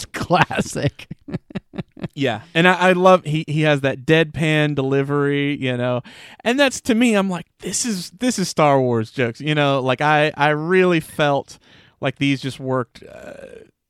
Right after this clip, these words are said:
Speaker 2: I, I think Favreau really and, and Filoni both just, you know, they really get the humor of Star Wars, uh, and, and how to, to deliver it, and, you know, but it,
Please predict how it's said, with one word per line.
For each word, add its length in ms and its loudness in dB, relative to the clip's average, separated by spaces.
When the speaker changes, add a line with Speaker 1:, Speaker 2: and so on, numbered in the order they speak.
Speaker 2:
I, 240 -4
I 60 -2
think 280 -4
Favreau 580 0
really 600 0
and, 200 -2
and 280 -6
Filoni 500 -2
both 440 0
just, 180 -14
you 80 -4
know, 100 -2
they 140 -6
really 360 -2
get 480 -4
the 200 -4
humor 500 0
of 80 -8
Star 320 -2
Wars, 600 -8
uh, 440 -6
and, 260 -10
and 160 -8
how 280 -2
to, 360 -6
to 140 -12
deliver 540 -2
it, 240 -12
and, 420 -6
you 80 -2
know, 100 0
but 220 -2
it, 100 -2